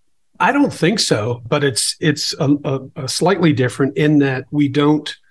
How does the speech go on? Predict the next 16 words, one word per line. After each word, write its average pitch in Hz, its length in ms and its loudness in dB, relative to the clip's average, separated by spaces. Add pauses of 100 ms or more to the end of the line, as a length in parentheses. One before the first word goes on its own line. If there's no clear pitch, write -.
(720)
we 139 160 2
don't 147 280 2
look 151 240 2
at - 80 -2
where 143 140 2
the 135 60 0
futures 160 460 0
are 139 40 0
going 135 400 2
or 131 420 -2
anything. 143 500 0
And 135 160 -4
I 151 80 2
describe 151 640 0
this 135 260 2
as, 127 500 -4